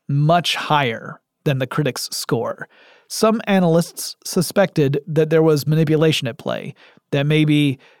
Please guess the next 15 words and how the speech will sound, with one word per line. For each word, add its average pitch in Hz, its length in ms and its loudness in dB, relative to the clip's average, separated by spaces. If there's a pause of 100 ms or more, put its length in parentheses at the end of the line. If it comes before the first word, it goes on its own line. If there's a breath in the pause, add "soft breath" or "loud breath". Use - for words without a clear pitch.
(200 soft breath)
MoviePass 165 680 4
customers 147 520 0
were 139 260 2
given 139 320 -2
an 135 180 -6
incentive 143 800 0
to 151 120 0
give 139 200 0
a, 131 300 0
a 139 140 -2
good 147 320 2
review 135 480 0
to 143 120 -4
these 131 260 -2
films. 180 540 0